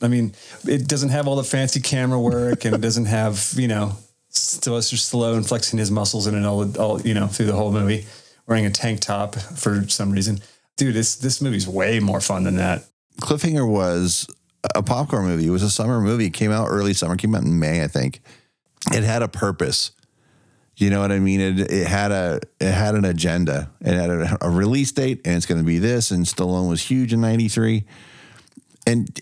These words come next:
Speaker 2: is the plot similar? Sure. But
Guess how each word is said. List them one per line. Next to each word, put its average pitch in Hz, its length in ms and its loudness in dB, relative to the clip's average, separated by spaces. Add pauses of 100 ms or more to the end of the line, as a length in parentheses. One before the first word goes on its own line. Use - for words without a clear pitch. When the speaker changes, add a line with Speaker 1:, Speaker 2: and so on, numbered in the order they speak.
(140)
Speaker 2:
is 127 140 0
the 139 180 -2
plot 135 300 -2
similar? 151 480 0
Sure. 147 500 0 (1200)
But 95 340 2